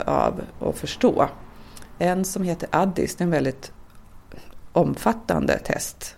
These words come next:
som är byggd för att du inte ska kunna liksom luras eller så. Du svarar, du svarar på massor med frågor. Det finns en som heter Cage som, eh, är bara fyra frågor.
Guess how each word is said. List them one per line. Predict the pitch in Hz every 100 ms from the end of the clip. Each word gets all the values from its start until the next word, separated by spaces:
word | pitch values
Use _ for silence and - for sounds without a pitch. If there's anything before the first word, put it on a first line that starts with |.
| -
som | - 160
är | 147
byggd | 147 143 -
för | - 143
att | 139
du | -
inte | 147 -
ska | 143
kunna | - 143 135
liksom | - - - - - -
luras | 156 - 160 - - -
eller | - - - -
så. | - - - -
Du | -
svarar, | - - 73 76 - -
du | - -
svarar | - 156 -
på | 156
massor | 143 - 160
med | 151
frågor. | 175 170 170 - - - - - -
Det | -
finns | 208
en | 202 175
som | 185
heter | 175 175
Cage | 202 190 285 277 - - - - - - - - - -
som, | - 196 185 180 175
eh, | 165 165 - 311
är |
bara | 208 185
fyra | - 202 175
frågor. | 175 175 170 247 - -